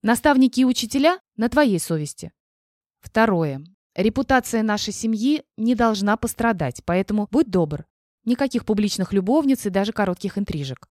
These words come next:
Пусть твои женщины остаются в тени". "О, ты требуешь, как сварливая жена". "Но согласен, это справедливо. Однако ровно того же я буду требовать от тебя. И еще, ты будешь приезжать с детьми или одна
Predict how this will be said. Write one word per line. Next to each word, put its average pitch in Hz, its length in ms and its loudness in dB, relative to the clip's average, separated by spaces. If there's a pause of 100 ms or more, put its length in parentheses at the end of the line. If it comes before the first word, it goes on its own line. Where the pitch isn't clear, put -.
(120)
Пусть - 180 -4
твои 202 180 2
женщины 208 400 -2
остаются 165 460 -6
в - 60 -18
тени". 143 340 -8 (360)
"О, 175 440 -2 (400)
ты 277 120 0
требуешь, 269 400 2
как 262 200 0
сварливая 240 560 4
жена". 196 440 0 (480)
"Но 233 200 2
согласен, 269 680 2
это 214 220 0
справедливо. 190 760 -4 (320)
Однако 277 540 -2
ровно 269 440 4
того 262 360 2
же 254 160 0
я 220 180 2
буду 233 240 0
требовать 233 480 0
от 240 140 -4
тебя. 170 360 -4 (500)
И 226 100 -6
еще, 160 400 -2 (220)
ты 269 120 2
будешь 240 340 0
приезжать 233 520 2
с 170 60 -10
детьми 233 640 -2
или 208 200 -2
одна 190 520 0